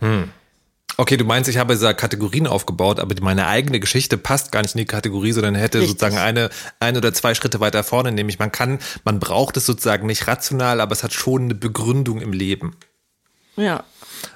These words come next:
Speaker 1: Okay, dann würde ich die Frage umformulieren. Vielleicht hilft
Speaker 2: Danke.
Speaker 1: das dann auch, nämlich, ähm, man braucht es eigentlich nicht, findet dann aber eine fantastische Geschichte,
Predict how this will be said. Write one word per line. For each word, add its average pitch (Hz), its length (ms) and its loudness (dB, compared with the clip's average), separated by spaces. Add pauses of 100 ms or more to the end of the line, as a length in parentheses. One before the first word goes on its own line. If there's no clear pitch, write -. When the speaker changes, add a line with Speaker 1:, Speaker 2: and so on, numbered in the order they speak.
Speaker 1:
Okay, 139 260 2
dann 139 420 0
würde 151 100 2
ich - 60 0
die 156 80 0
Frage 143 320 0
umformulieren. 127 920 0
Vielleicht 120 360 -2
hilft - 140 -4
Speaker 2:
Danke. 135 140 0
Speaker 1:
das 127 160 -2
dann - 140 -2
auch, 156 200 -2
nämlich, 135 380 0 (420)
ähm, 113 460 2 (720)
man 123 300 2
braucht 110 420 0
es - 120 -2
eigentlich 170 500 0
nicht, 196 420 -2
findet 165 400 0
dann 135 160 0
aber 110 220 2
eine 120 100 2
fantastische 139 760 -2
Geschichte, 165 680 -2